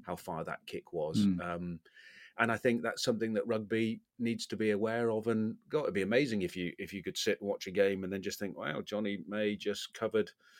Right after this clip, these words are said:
Speaker 1: forty yards in that. He's quite fast,
Speaker 2: Yeah.
Speaker 1: isn't he?" Um,
Speaker 2: <laughs>
Speaker 1: and I, and I think that's the bit that people go, "Wow, that would be,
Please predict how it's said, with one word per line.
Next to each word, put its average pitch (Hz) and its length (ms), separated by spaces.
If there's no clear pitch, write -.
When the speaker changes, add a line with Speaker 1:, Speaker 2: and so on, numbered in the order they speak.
Speaker 1:
forty 110 280
yards 117 260
in 120 80
that. 135 180
He's 143 220
quite - 260
fast, 131 300
Speaker 2:
Yeah. 95 60
Speaker 1:
isn't 120 140
he?" 87 140
Um, 117 460
Speaker 2:
<laughs> - 40
Speaker 1:
and 131 160
I, 127 140
and 123 100
I 123 100
think 135 220
that's - 280
the 127 100
bit 127 220
that 113 160
people 131 240
go, 139 280
"Wow, 170 340
that - 120
would 92 120
be, 98 260